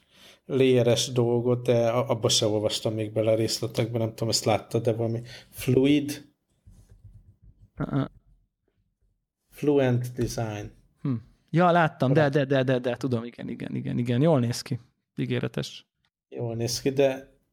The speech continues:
Speaker 1: én nem érek rá ilyen bohózságokra, nekem dolgozni kell a gépen.
Speaker 2: Ja, ja, persze. De nekem egyébként ezek az
Speaker 1: <laughs>
Speaker 2: új Surface Bookok, mint hardware, én ezt már egy nagyon érett terméknek érzem. Tehát, ö,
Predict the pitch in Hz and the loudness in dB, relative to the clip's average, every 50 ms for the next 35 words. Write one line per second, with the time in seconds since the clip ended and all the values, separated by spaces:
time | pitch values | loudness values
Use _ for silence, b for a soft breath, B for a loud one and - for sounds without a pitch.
0 | _ _ _ - 156 151 156 147 143 139 127 127 120 123 127 131 117 113 117 120 | _ _ _ -2 2 4 4 4 4 4 4 4 2 2 2 2 4 4 4 2
1 | 117 113 117 113 123 113 113 113 107 - - - - 113 107 107 110 104 - - | 2 0 -2 -2 -2 0 0 0 -2 -4 -4 0 0 0 0 0 -4 -6 -6 -6
2 | 113 104 101 - - 123 120 120 120 123 117 113 117 110 104 117 - - - 123 | -6 -6 -4 -2 0 0 2 2 2 2 2 2 2 0 0 -2 -8 -6 -2 -2
3 | 113 107 107 107 104 113 107 98 - - - 123 123 - - - - - - - | -2 0 -2 -4 -4 -4 -6 -6 -6 -8 -12 -12 -12 -14 -20 -20 -14 -8 -4 0
4 | 156 156 156 151 143 131 123 - - 127 123 - - - - 120 117 - 143 147 | 2 2 4 4 4 2 2 0 0 0 0 -2 -4 -8 -10 -10 -8 -4 -2 0
5 | 160 185 - - 196 196 196 190 214 202 208 202 214 208 208 190 - - 208 208 | 2 2 2 2 2 2 2 2 2 0 2 0 2 2 2 2 2 2 4 4
6 | 196 190 180 190 190 185 170 170 165 - 170 165 160 156 165 165 - - 170 170 | 2 2 0 0 0 2 0 0 2 0 0 0 0 -2 -4 -4 0 0 2 2
7 | 170 - - - - _ - 156 151 147 147 - - _ _ _ _ _ _ - | 0 -2 -6 -20 -14 _ -2 0 0 0 -2 -4 -10 _ _ _ _ _ _ -2
8 | - 156 143 143 143 139 143 151 156 156 156 156 156 151 - - 165 160 160 165 | 0 2 4 4 2 2 2 2 4 4 4 2 0 -2 0 0 2 2 4 4
9 | 165 170 151 135 127 127 123 120 120 120 120 - - - 120 117 127 120 127 - | 4 4 4 4 2 2 2 2 0 0 -4 -4 -4 -4 -2 -2 -2 -4 -4 -4
10 | - 135 - 139 135 131 120 127 123 131 135 127 - _ - 143 131 127 127 127 | -6 -4 -2 -2 -2 -2 -2 -2 -2 -2 -4 -6 -10 _ -2 0 0 0 0 2
11 | - 143 135 135 143 139 135 | 2 2 4 4 4 4 2